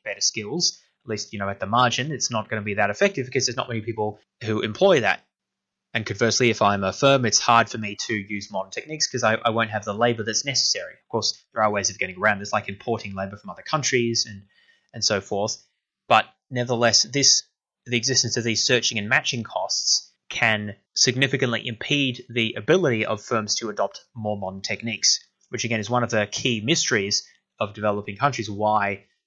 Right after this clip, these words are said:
uh, inefficient and old low-skilled techniques are able to continue to exist, even alongside sometimes much more modern techniques. So we've seen some reasons for that.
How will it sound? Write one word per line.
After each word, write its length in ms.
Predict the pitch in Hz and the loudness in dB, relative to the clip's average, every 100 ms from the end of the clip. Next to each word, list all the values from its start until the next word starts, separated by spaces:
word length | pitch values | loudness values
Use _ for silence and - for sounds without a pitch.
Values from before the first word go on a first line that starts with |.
| _ _ _ | _ _ _
uh, 220 | 101 95 - _ | -8 -8 -8 _
inefficient 600 | 131 117 - 117 110 98 | -2 -2 0 0 0 -4
and 120 | 107 98 | -12 -8
old 340 | 107 104 104 - _ _ _ | -2 -2 -2 -8 _ _ _
low-skilled 480 | 110 113 - 113 107 | -2 0 0 -4 -4
techniques 460 | 113 101 113 107 | -4 -4 -4 -2
are 100 | - | -4
able 200 | 110 107 | -4 -6
to 320 | - - 101 92 _ _ _ _ - | -4 -2 -4 -6 _ _ _ _ -14
continue 540 | 110 104 - 151 123 | -10 -4 -2 -2 -4
to 160 | 113 110 | -4 -4
exist, 420 | 101 135 113 - _ | -2 0 -2 -4 _
even 180 | 135 113 | -4 -2
alongside 760 | 98 104 107 101 98 139 139 117 | -2 -2 0 0 0 0 0 0
sometimes 540 | 101 98 95 95 - 110 | -2 -4 -8 -8 -10 -8
much 200 | 98 - | -8 -8
more 140 | 95 | -8
modern 220 | 104 113 | -4 -4
techniques. 560 | 110 110 - 98 - - _ - _ | -4 -10 -12 -12 -10 -10 _ -20 _
So 160 | - 127 | -4 -2
we've 160 | 120 | 0
seen 180 | - 160 | 0 2
some 260 | - 170 143 | 2 2 2
reasons 300 | 123 110 - | 2 0 -6
for 100 | 110 | 0
that. 240 | 147 180 | 0 0